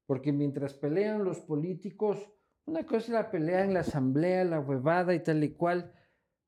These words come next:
pero la justicia es altamente sensible, hay casos de mala praxis, casos de violencia, casos de, este, violencia de género, casos, o sea, hay gente que está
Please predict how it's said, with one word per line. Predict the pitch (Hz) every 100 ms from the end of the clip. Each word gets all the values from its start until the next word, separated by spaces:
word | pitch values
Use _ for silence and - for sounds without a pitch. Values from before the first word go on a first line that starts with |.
| -
pero | 165 156 151 151 151 - 135
la | 139
justicia | 160 165 262 226
es | 190
altamente | 180 151 165 151 117
sensible, | 123 120 180 196 160 139
hay | 147
casos | - 156 - 151 143 - _ _ _ -
de | 135
mala | 131 117 117 113 -
praxis, | 170 180 165 147 127
casos | - 131 - 127 117
de | 127
violencia, | 123 127 135 180 190 190 - 165 156 - - _ -
casos | 147 139 - 131
de, | 131 131 131 131 127 127 131 127
este, | 123 - 127
violencia | 123 123 123 120 120
de | 110
género, | 104 - 202 202 180 170 165 151 - _ _
casos, | 151 147 170
o |
sea, | - 185 -
hay | 170
gente | 170 220 226 233 226
que | 160
está | - 202 202 208